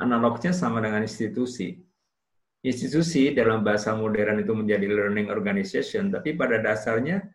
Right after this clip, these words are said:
institusi itu juga bagian dari selalu becoming, selalu menjadi. Maka ketika kita sebagai manusia yang ada di dalamnya, kemudian kita ini hanya sebagai receiver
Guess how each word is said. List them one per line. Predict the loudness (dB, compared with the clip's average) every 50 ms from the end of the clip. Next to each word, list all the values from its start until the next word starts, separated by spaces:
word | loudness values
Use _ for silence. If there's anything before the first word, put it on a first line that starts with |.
| _ _ _ _ _ -20 _ _
institusi | -8 -8 -6 -2 0 0 0 0 0 -2 -2 0 0 0 0 0 0
itu | -2 -2 -2
juga | -2 -2 0 0 -2 -2 -6 -12 _ _ _ -2
bagian | -2 -2 0 0 0 0 0 0
dari | 0 -2 -2 0 0 -2 -2 -2
selalu | -4 -2 -2 0 0 0 0 0 -2 -2
becoming, | -2 -6 -6 -6 -4 -4 -4 -2 -4 -4 -6
selalu | -8 -6 -6 -4 -4 -4 -4 -2 -2
menjadi. | -2 -2 -2 -4 -6 -6 -10 -12 -12 -14 _ _ _ _ _ _ _ _ _ _ _ _ _ _ _ _ _ _ _ _ _ _ _ _ _ _ -4 -2
Maka | 2 4 4 6 4 4
ketika | 2 4 4 4 4
kita | 2 0 -2 0 2 2 2 0 -2 -4 -8 -14 _ _ _ _ _ _ _ _ _ _
sebagai | -6 -4 -2 0 0 2 2 4 2 2
manusia | 2 0 0 0 -2 -2 -2 0 2 2 2
yang | 2 0 0
ada | -2 -2 -2
di | -2 -2 -2 -2
dalamnya, | -2 -2 0 0 -2 -2 -2 -2 -4 -4 -4 -4
kemudian | -4 -2 -2 -2 -2 -4 -2 -4 -4 -4 -4 -6
kita | -6 -4 -2 -2 -2 -2 -2 -4
ini | -6
hanya | -6 -6 -6 -6 -6
sebagai | -6 -4 -4 -4 -4 -4 -4 -4 -4 -4 -4 -6 -10 _ _ _ _ _ _ _ _ _ _ _ _ _
receiver | 0 0 0 0 -2 0 0 0 0 2 2 2 2 2 2 0 -2 -4